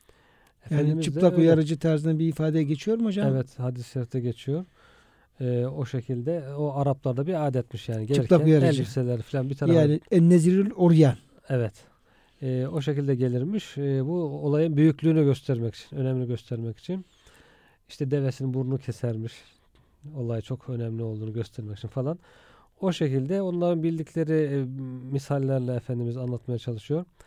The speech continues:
Speaker 1: Peygamber Efendimiz zaten konuşma yaparken, kıyametten, ahiretten bahsederken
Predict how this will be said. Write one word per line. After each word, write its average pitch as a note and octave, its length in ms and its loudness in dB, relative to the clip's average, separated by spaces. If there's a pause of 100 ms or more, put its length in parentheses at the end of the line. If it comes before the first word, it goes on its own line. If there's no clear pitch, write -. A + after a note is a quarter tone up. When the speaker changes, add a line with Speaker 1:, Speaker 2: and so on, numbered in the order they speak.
(280)
Speaker 1:
Peygamber C#3+ 440 -2
Efendimiz C#3 320 -4
zaten C3+ 320 -4
konuşma C3 460 -4
yaparken, B2+ 540 -6
kıyametten, B2+ 640 -6
ahiretten B2 500 -4
bahsederken C3+ 560 -4